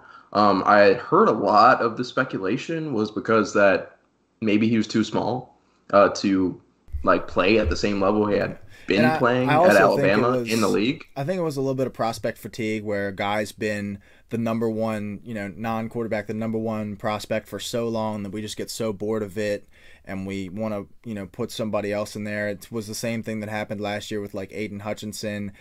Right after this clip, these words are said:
Speaker 2: and it happened, it, it almost happened the year before with Trevor Lawrence when, like, Fields had that big game and everybody's like, "Oh, well, what if we make, what if we take Fields number one? If, what if Zach Wilson goes number one?" And, you know, we just get tired of hearing the same guy over and over again, and that's kinda how it felt with Will Anderson.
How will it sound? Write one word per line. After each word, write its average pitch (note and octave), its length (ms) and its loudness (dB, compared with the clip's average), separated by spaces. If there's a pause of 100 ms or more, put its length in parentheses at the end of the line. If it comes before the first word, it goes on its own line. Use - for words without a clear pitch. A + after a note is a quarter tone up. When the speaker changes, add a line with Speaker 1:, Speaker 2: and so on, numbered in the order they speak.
(300)
Speaker 2:
and F#2+ 260 -6
it F#2 80 -6
happened, G2+ 480 -6
it, - 160 -10 (180)
it A#2+ 80 -6
almost B2+ 360 -4
happened A2 340 -6
the A2 80 -6
year A2 120 -4
before A#2 280 -4
with A#2 100 -6
Trevor G#2+ 280 -2
Lawrence A2+ 380 -4
when, G2 120 -8
like, F2 160 -14
Fields C#3 420 -2
had G#2 200 -6
that F#2+ 200 -8
big G2 220 -6
game G2 260 -8
and G2+ 80 -8
everybody's G#2+ 240 -4
like, G2+ 120 -8
"Oh, A#2+ 140 0
well, A2 120 -4
what A#2 120 -4
if A#2 100 -10
we A2+ 100 -6
make, G#2 200 -10
what A#2+ 120 -10
if A#2 80 -12
we A2+ 80 -12
take G#2 180 -10
Fields C3 300 -4
number G#2 180 -10
one? E2 180 -14
If, D#2+ 120 -2
what A#2 100 -4
if A2+ 60 -10
Zach F#2+ 200 -8
Wilson C3+ 300 -2
goes G2+ 180 -8
number E2 200 -14
one?" D#2 320 -18 (420)
And, G#2 380 -2
you A2+ 80 -8
know, G#2+ 120 -6
we A#2 120 -4
just B2 160 -6
get A2 160 -6
tired G#2+ 260 -2
of G2+ 60 -8
hearing G#2+ 220 -6
the G2+ 60 -10
same G2+ 260 -8
guy G2+ 220 -4
over G2 160 -8
and F#2+ 80 -10
over F#2+ 160 -10
again, F#2+ 220 -10
and F#2+ 100 -10
that's G#2+ 120 -12
kinda D3+ 240 -6
how G#2+ 180 -4
it F#2 60 -8
felt G2+ 200 -4
with F2+ 140 -12
Will F#2+ 200 -8
Anderson. F#2+ 540 -10